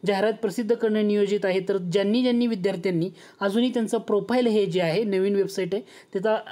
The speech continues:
अपडेट केलं नाही तर नक्की अपडेट करा आणि नवीन जाहिरात आल्यानंतर तुम्हाला तिथं अप्लाय करताना सुलभरित्या होईल. तर जास्तीत जास्त, अ, हे जाहिराती आता येतील, त्यासाठी तुमचा अभ्यास चालू ठेवा. चॅनलला अजूनही सबस्क्राईब केलं असेल तर नक्की करा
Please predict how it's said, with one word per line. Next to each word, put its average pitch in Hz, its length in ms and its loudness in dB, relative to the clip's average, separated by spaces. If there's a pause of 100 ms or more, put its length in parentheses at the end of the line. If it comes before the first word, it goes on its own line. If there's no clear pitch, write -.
(120)
अपडेट 196 440 0
केलं 202 220 2
नाही 226 140 -2 (100)
तर 196 60 -4
नक्की 196 300 -4
अपडेट 208 380 0
करा 220 240 0 (220)
आणि 214 320 0 (240)
नवीन 214 240 2
जाहिरात 196 360 0
आल्यानंतर 180 400 -2
तुम्हाला 175 300 -4
तिथं 175 240 -2 (300)
अप्लाय 196 320 -2
करताना 180 400 -2 (160)
सुलभरित्या 165 540 -4
होईल. 135 180 -12 (300)
तर 202 80 -2
जास्तीत 208 340 -2
जास्त, 247 280 0
अ, 277 340 -2 (280)
हे 202 120 2
जाहिराती 208 380 0
आता 220 160 -2
येतील, 220 320 -2 (280)
त्यासाठी 214 340 -4
तुमचा 214 240 0
अभ्यास 214 240 0
चालू 220 260 0
ठेवा. 214 280 0 (280)
चॅनलला 220 300 0
अजूनही 220 240 0
सबस्क्राईब 220 500 -2
केलं 208 160 0
असेल 196 200 -4
तर 208 100 0
नक्की 196 340 -2
करा 220 240 0